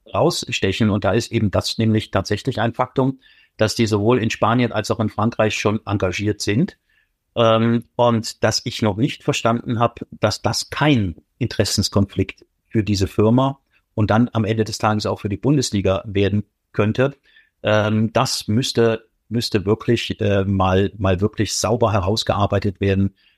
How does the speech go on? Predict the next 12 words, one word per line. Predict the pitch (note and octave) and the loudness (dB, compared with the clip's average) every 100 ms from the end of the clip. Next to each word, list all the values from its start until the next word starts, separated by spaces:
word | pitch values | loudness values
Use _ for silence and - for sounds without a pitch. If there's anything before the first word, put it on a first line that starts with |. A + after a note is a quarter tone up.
| _ | _
weshalb | G2 - G2+ G2 - | -4 0 0 0 -4
sowas | A2 G2 F#2+ F2+ - | -6 -2 0 -2 -2
geht. | F#2+ A2+ - _ _ _ _ - | -2 -2 -4 _ _ _ _ 0
Und | A2 A2 A2 - | 2 4 0 -2
auch, | - B2 F#3 - C3 | 0 2 2 -2 0
äh, | C3+ C#3 C3 | 2 2 0
die | A#2 B2 | -2 -4
Frage, | - A#2 C3+ C#3+ C#3+ - _ _ - | 0 0 2 0 -2 -4 _ _ -8
die | A2+ A#2 | -2 2
mir | A2+ | 0
fast | - C3 - | 0 -2 0
noch | B2 D3 | 0 0